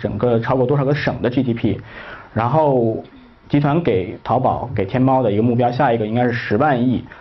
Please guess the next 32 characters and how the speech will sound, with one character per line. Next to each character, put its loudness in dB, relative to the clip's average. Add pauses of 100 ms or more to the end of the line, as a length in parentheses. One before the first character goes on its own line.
那 2
如 4
果 4
做 0
到 4
十 -2
万 2
亿 2
的 2
话， 0
我 -2
觉 -2
得 2 (320)
这 0
个 2
生 2
活 2
服 0
务 4
这 0
个 -2
行 -4
业 2
必 0
须 2
要 2 (340)
就 -6
是 -2 (800)
大 2
力 -2
发 -2
展。 -4